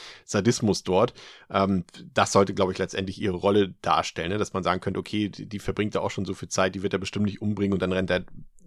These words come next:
mit ihrem Skalp und mit ihren abgeschnittenen Brüsten quasi durch die Gegend, was ihn einfach noch mal, noch mal ein bisschen fieser macht, als er ohnehin schon ist. Aber d-, das waren so ein paar Elemente, die mich irgendwie gestört haben. Ich hatte auch das Gefühl, dass sie wirklich auch nur dazu da waren, um den Film irgendwie zu strecken, halbwegs auf Länge.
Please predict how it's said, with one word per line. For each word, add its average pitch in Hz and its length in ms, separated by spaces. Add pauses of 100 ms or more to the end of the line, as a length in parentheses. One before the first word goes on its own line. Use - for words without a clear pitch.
(600)
mit 143 140
ihrem 131 180
Skalp 113 440
und 131 220
mit 110 120
ihren 110 240
abgeschnittenen 101 560
Brüsten 104 320
quasi 90 240
durch 90 140
die - 100
Gegend, 95 240
was - 120
ihn 98 100
einfach 87 200
noch 110 200
mal, 92 220 (580)
noch - 220
mal 101 160
ein 95 120
bisschen 98 460 (160)
fieser 120 380
macht, 98 240
als 101 160
er 92 80
ohnehin 104 280
schon 95 200
ist. - 160
Aber 95 240 (420)
d-, - 140
das 131 340
waren 131 100
so 131 60
ein 120 60
paar 120 120
Elemente, 117 360
die 113 80
mich 107 120
irgendwie 107 180
gestört 107 340
haben. 110 80
Ich - 80
hatte - 120
auch - 60
das - 160
Gefühl, - 240
dass 107 120
sie 92 160
wirklich 117 260
auch 104 80
nur 104 160
dazu 92 240
da 92 220
waren, 107 120
um 95 60
den 92 100
Film 104 240
irgendwie 120 300
zu - 120
strecken, 95 420
halbwegs 82 320
auf 85 100
Länge. 80 300